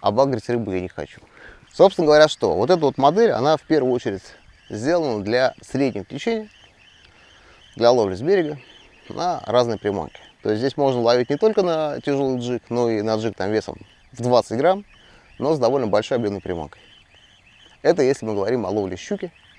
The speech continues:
либо хорошего судака, где его можно достать с берега. О, лещик. Вовремя я прекратил подбрасывать. Сейчас бы леща запомнил.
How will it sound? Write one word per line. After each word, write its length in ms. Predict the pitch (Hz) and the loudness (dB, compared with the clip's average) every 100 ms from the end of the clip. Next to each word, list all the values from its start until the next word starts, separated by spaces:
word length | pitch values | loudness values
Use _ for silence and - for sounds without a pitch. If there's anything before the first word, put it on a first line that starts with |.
| - - | -8 2
либо 200 | 143 180 | 4 6
хорошего 400 | 123 131 156 151 | 6 6 4 0
судака, 460 | 135 135 107 87 82 - - | 4 4 4 0 -2 -10 -6
где 200 | 107 117 | 0 2
его 160 | 160 120 | 4 2
можно 260 | 120 113 | -2 -4
достать 220 | 101 117 104 | -4 -2 -2
с 40 | |
берега. 440 | 95 95 - 95 92 | -4 -6 -6 -10 -8
О, 180 | 165 190 - - - - - _ _ _ _ | -8 -8 -14 -20 -20 -20 -20 _ _ _ _
лещик. 720 | - 107 101 98 - - - _ _ _ _ _ - | -4 -2 0 -4 -8 -16 -18 _ _ _ _ _ 2
Вовремя 340 | 165 165 117 | 6 6 6
я 80 | 107 | 0
прекратил 480 | - - 113 - 104 _ _ _ _ _ _ | -4 -2 -2 -4 -8 _ _ _ _ _ _
подбрасывать. 520 | 107 107 104 95 - | -4 -2 -2 -6 -10
Сейчас 160 | - 135 | -8 -4
бы 120 | 139 | -4
леща 200 | 123 117 | -2 -2
запомнил. 380 | 95 82 82 | -4 -8 -10